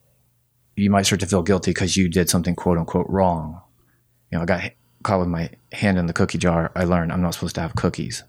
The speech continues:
Might develop a weight problem, you know, a, a eating disorder,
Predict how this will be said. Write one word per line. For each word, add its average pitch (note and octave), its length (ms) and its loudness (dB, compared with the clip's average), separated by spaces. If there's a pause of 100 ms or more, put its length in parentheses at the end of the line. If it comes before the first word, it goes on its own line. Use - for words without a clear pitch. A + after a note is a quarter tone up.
(120)
Might F2+ 180 2
develop F2+ 260 -2
a F2+ 60 0
weight F2+ 240 0
problem, E2+ 460 -2 (100)
you F#2 100 -4
know, E2+ 220 0
a, F#2 340 0
a E2 40 0
eating F#2 240 2
disorder, F2+ 440 -4